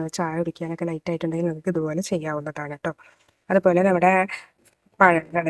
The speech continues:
അതുപോലെ ഫ്രൂട്ട്സ് കാര്യങ്ങളൊക്കെ നമുക്ക് സൂക്ഷിക്കാൻ, പഴുക്കാൻ വേണ്ടി സൂക്ഷിക്കാനുള്ള ഏറ്റവും നല്ല മാർഗ്ഗം എന്ന് പറയുന്നത് പഴമാകട്ടെ, ആപ്പിളാകട്ടെ, നാരങ്ങയാകട്ടെ ഒക്കെ പഴുക്കാൻ വേണ്ടി സൂക്ഷിക്കാൻ ഏറ്റവും നല്ല മാർഗ്ഗം എന്ന് പറയുന്നത് നമ്മുടെ ഈ റൈസ് കുക്കർ തന്നെ കേട്ടോ.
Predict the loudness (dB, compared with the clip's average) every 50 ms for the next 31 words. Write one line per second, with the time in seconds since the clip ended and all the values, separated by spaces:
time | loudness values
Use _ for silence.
0 | 0 0 0 0 0 0 0 0 0 0 0 -2 -2 0 2 0 0 0 -2 -6
1 | -4 -4 -2 -2 -2 -4 -4 -2 -2 -2 -2 -2 -4 -4 -4 -2 -2 -2 -4 -6
2 | -4 -2 -2 -2 -2 -4 -10 -16 -16 -18 -8 -6 -6 -4 -4 -6 -6 -6 -6 -6
3 | -4 -4 -2 0 0 0 0 0 0 0 0 2 2 2 2 0 0 -2 -4 -6
4 | -6 -6 -2 -2 0 0 0 0 -2 -2 -4 -6 _ 0 0 2 2 2 0 0
5 | -2 -2 -2 -2 -4 -4 -4 -2 -4 -4 -4 -4 -6 -8 -8 -6 -2 -2 -2 0
6 | 2 0 0 2 2 2 2 2 0 -2 -4 -4 -2 0 0 0 0 -2 -4 _
7 | -4 -4 -2 -2 -4 -4 -2 0 0 0 0 -2 -2 0 0 2 2 0 0 -4
8 | -6 -6 -8 -8 -8 0 0 2 4 4 4 2 2 2 2 2 2 2 2 0
9 | -2 -4 -6 -6 -6 -2 0 2 2 2 2 2 0 0 2 4 2 2 2 2
10 | 0 -2 -2 0 0 2 2 0 0 -2 -2 -2 0 0 2 2 2 2 2 2
11 | 2 2 2 0 -2 -2 -4 -2 2 4 4 6 4 4 2 -2 -4 -6 -6 -6
12 | -6